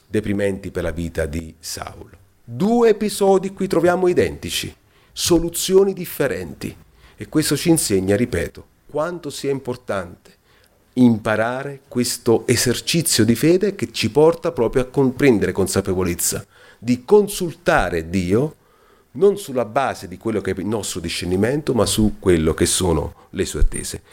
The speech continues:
Nel prima, nella prima Cronaca, capitolo quattordici, che riprende lo stesso brano, c'è scritto che a seguito di questa vittoria il timore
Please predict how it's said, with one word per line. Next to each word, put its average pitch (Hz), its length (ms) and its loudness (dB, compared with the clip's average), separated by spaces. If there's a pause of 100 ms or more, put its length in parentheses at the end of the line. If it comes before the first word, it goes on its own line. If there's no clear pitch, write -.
(240)
Nel 104 220 2
prima, 156 520 0 (100)
nella 92 720 -4
prima 143 220 -2
Cronaca, 95 440 -2
capitolo 104 340 -2
quattordici, 101 600 0
che 87 140 -2
riprende 98 460 0
lo 85 100 -8
stesso 117 320 -4
brano, - 360 -2 (340)
c'è - 140 -8
scritto 135 420 -2
che 104 160 0
a 101 60 0
seguito 131 480 0
di 101 80 0
questa 113 280 -4
vittoria 82 540 -4 (460)
il 135 260 -2
timore 185 680 0